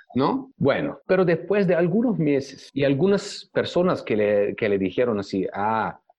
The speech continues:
niño, escucha, es un gato, no hace guau, guau, hace miau, miau". Él va, no, no, no solamente va a dis-, va a poder distinguir entre gatos y perros, sino tal vez va en-, va a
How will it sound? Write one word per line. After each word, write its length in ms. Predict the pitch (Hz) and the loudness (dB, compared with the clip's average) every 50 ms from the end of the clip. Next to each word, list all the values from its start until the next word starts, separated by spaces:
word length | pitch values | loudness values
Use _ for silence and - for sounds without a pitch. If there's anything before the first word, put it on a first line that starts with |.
| _ _ _ _ _ _ - | _ _ _ _ _ _ -4
niño, 380 | - 117 120 113 90 76 - - _ _ _ _ - | -2 0 0 0 0 -2 -6 -10 _ _ _ _ -6
escucha, 540 | - 104 - - - 151 170 - - - - - - - | -6 -6 -4 -2 -2 -2 -2 -2 -6 -8 -8 -8 -6 -2
es 200 | - 147 165 - | -2 -2 0 0
un 140 | 220 151 95 | 0 0 0
gato, 520 | - 98 - - - - - - - _ _ _ _ _ | 0 -2 -2 -2 -6 -8 -12 -12 -12 _ _ _ _ _
no 180 | - 117 156 233 | -4 -2 0 0
hace 300 | 233 214 - - 98 85 | 0 -2 -2 -2 -2 -2
guau, 260 | 78 80 82 87 87 | 0 0 -2 -2 0
guau, 160 | 78 73 65 - | -2 -2 -4 -4
hace 240 | - 82 - - 82 | -6 -8 -8 -8 -6
miau, 320 | 87 90 104 143 269 262 | -2 -2 0 0 0 0
miau". 220 | 113 95 80 - - - | 0 -2 -4 -4 -2 0
Él 400 | 156 175 220 254 262 240 165 123 117 | 2 2 4 4 2 2 2 0 0
va, 400 | - 139 175 202 214 - - - - _ - | 0 0 0 0 0 -2 -4 -10 -14 _ 0
no, 340 | 131 135 160 196 220 - - | 2 2 2 2 2 0 0
no, 300 | 170 170 208 247 269 269 269 - - - - | 2 2 2 2 2 2 0 -2 -8 -6 -2
no 160 | 165 185 202 | 0 0 0
solamente 540 | 202 - 220 214 214 208 190 175 170 170 151 | 0 2 2 2 2 2 2 2 0 0 0
va 180 | 120 139 151 151 | 0 0 0 0
a 40 | 131 | 0
dis-, 220 | 135 131 - - - - | -2 -4 -6 -6 -2 0
va 80 | 143 | 0
a 60 | 139 - | 2 2
poder 300 | 139 123 123 139 143 139 | 2 2 2 2 2 0
distinguir 580 | 131 120 - - 107 101 107 131 190 226 - - | -2 -4 -2 -2 -2 0 2 2 2 2 2 2
entre 320 | 120 117 - - 104 101 | 0 -2 0 -2 0 0
gatos 340 | 107 104 - - - - - | 0 0 -2 -2 -6 -4 -4
y 60 | 98 | -4
perros, 400 | - - 220 240 202 190 185 - - - _ - | 0 0 0 2 2 0 -2 -4 -16 -20 _ -4
sino 420 | - 185 190 240 262 247 233 247 - | -2 0 2 2 2 0 -2 -2 -2
tal 160 | 196 170 170 | 0 2 4
vez 260 | 180 202 196 185 156 | 2 2 2 0 0
va 300 | 165 185 202 202 185 - - | 2 2 2 2 0 -2 -2
en-, 160 | 165 165 165 - - | -2 -2 -2 -4 -6
va 280 | 202 151 147 160 147 113 | -4 -2 0 0 0 0
a 80 | - | -2